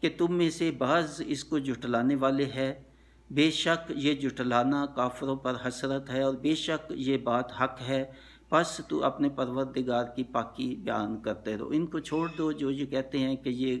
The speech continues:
कहन का बयान है और ये आपने ख़ुद अपना बना लिया, किसी जिन ने आपको ये दे दिया और किसी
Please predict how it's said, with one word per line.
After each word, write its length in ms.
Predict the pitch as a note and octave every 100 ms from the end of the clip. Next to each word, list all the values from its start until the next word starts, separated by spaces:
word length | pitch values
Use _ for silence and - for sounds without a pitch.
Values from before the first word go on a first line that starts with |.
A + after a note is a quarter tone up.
| C3+ -
कहन 380 | B2+ A#2 C3 C3
का 160 | B2 A#2+
बयान 380 | A#2 A#2 B2 A#2
है 260 | A#2 A#2+ A#2
और 200 | A2+ A2
ये 240 | A#2 A2 A2+ - -
आपने 360 | - G#2+ - A#2+ -
ख़ुद 180 | B2 A#2+
अपना 280 | - A#2+ A2
बना 300 | G#2+ G#2+ G#2+
लिया, 280 | A2+ A#2 A2+
किसी 260 | A2+ A2+
जिन 220 | G#2 A2 -
ने 100 | A#2
आपको 360 | A2 G#2+ A2 G#2+
ये 160 | A2+ A2+
दे 160 | A2+ A2+
दिया 300 | A2+ A2+ - - - - - - -
और 280 | A2+ A2 A2
किसी 300 | G#2 A#2+ -